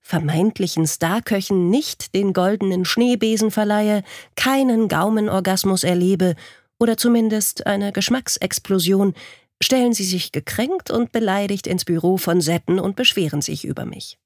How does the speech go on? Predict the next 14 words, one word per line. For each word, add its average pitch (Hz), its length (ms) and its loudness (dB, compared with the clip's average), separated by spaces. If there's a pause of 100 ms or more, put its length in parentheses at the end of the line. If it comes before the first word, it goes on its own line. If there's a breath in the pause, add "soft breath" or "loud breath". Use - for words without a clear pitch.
(240)
Diese 165 300 2
Mimosen. 170 760 2 (800 soft breath)
Je 226 140 4
weiter 202 280 2
oben 226 340 2
im 190 240 2
kulinarischen 190 760 0
Sternenhimmel, 185 720 2 (380 loud breath)
desto 220 240 -4
empfindlicher 220 680 -2
erscheinen 175 640 2
mir 165 220 2
diese 165 340 -4
Diven. 170 460 -2